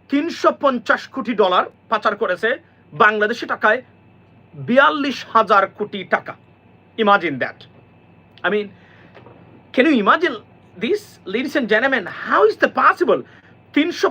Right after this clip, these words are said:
পঞ্চাশ কোটি টাকা পাচার করেছে, সরি, পঞ্চাশ কোটি ডলার, বিয়াল্লিশ হাজার, আমার না, ইটিভি, দেশ টিভি, তারা এই রিপোর্টটা দিয়েছে। অর্থাৎ এই দেশটাকে তারা কি করেছিল, এবং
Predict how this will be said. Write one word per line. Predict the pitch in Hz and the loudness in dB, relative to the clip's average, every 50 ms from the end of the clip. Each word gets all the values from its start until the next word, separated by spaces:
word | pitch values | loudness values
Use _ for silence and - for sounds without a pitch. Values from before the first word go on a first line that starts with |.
| - | 2
পঞ্চাশ | - 277 247 240 - 277 247 - - | 2 2 2 2 0 -2 -2 -2 -8
কোটি | - - 262 214 269 359 | -14 -12 -10 -6 -4 0
টাকা | 349 277 240 226 | 0 0 0 0
পাচার | 208 214 196 - 165 143 | -4 -4 -4 -4 -4 -6
করেছে, | - - - - 113 - _ _ _ _ _ _ - _ _ _ _ _ _ _ _ _ _ _ _ _ _ _ _ _ _ _ _ _ _ _ _ _ _ _ _ _ _ _ - - | -6 -8 -8 -10 -12 -18 _ _ _ _ _ _ -20 _ _ _ _ _ _ _ _ _ _ _ _ _ _ _ _ _ _ _ _ _ _ _ _ _ _ _ _ _ _ _ -12 -4
সরি, | - 262 - 202 | -2 -2 -2 -2
পঞ্চাশ | 196 - 262 226 - 220 - | -2 0 -2 0 0 -2 -4
কোটি | - 208 220 | -2 -2 4
ডলার, | 185 208 196 170 - - - _ - _ - - | 6 6 6 6 2 -2 -10 _ -20 _ -20 -6
বিয়াল্লিশ | 147 151 240 254 262 269 - - | 2 2 2 2 2 -2 -4 -2
হাজার, | 226 196 165 - - | -2 -2 -2 -2 -2
আমার | - 196 220 247 | -4 2 2 2
না, | 233 170 - _ - | 0 0 -8 _ -8
ইটিভি, | 233 233 214 277 277 285 285 277 330 381 - - - - - | -8 -6 0 0 0 2 2 0 0 -2 -4 -8 -20 -6 2
দেশ | 143 208 214 - | 2 4 4 2
টিভি, | - 262 240 262 311 349 - - - | -4 -8 -4 -4 -4 -4 -6 -6 2
তারা | - 208 208 202 | 2 4 4 4
এই | 185 | 2
রিপোর্টটা | 160 143 - 143 135 - 147 | 0 -4 -8 -8 -4 -4 -6
দিয়েছে। | 131 127 120 110 - 131 - - - | -4 -4 -8 -8 -10 -14 -16 -12 -10
অর্থাৎ | - - - - - - - - - - - - | -4 -2 -2 -2 -4 -8 -20 -20 -20 -20 -18 -12
এই | 151 | -6
দেশটাকে | 147 190 190 - 254 247 247 | -6 -6 -4 -4 -8 -8 -4
তারা | - 370 359 | -4 -4 -4
কি | - _ _ _ - - 453 494 - | -4 _ _ _ -14 -12 -12 -8 -2
করেছিল, | - 403 415 320 247 - 240 175 | 2 4 4 4 4 2 2 2
এবং | - 196 214 208 | 2 0 -2 -6